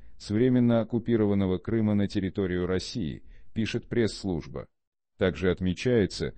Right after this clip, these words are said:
что под эвакуацию попало шифровальное оборудование из органов военного управления Вооруженных сил России.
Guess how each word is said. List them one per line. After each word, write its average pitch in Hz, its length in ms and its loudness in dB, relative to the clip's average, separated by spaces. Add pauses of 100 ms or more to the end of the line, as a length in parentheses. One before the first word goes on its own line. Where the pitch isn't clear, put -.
(220)
что - 220 0
под 107 160 0
эвакуацию 104 680 2
попало 92 420 2
шифровальное 92 760 2
оборудование 85 800 2 (240)
из 90 200 0
органов 113 460 2
военного 98 540 2
управления 92 720 2
Вооруженных 90 680 2
сил 90 300 0
России. 78 560 -4